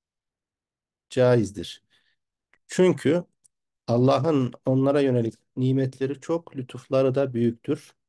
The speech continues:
Mesela başkalarına nispetle karşılaşacakları azabın kat kat olacağı şeklinde uyarılmaları ve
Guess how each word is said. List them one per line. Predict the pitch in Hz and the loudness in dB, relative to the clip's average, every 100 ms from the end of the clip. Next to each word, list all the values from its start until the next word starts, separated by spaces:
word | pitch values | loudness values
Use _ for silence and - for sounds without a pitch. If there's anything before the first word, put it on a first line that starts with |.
| _ - | _ -4
Mesela | 151 - 107 131 175 _ _ _ _ - | -2 0 2 0 -2 _ _ _ _ -2
başkalarına | 127 127 143 151 156 | -2 0 2 2 2
nispetle | 139 135 135 151 143 - 107 101 | 0 -2 -2 -2 -2 -2 -6 -4
karşılaşacakları | 120 123 131 127 131 123 127 - 131 123 | -4 -4 -4 -4 -4 -4 -4 -4 -6 -4
azabın | 117 120 120 120 | -4 -2 -2 -4
kat | - - 143 | -12 -14 -8
kat | 123 - 123 | -6 -4 -2
olacağı | 120 123 127 | -2 0 -2
şeklinde | 127 117 - 110 104 101 | -2 -8 -6 -6 -4 -6
uyarılmaları | 107 120 120 117 104 101 123 156 143 | -4 0 0 0 -2 0 0 0 0
ve | 143 - | -2 -4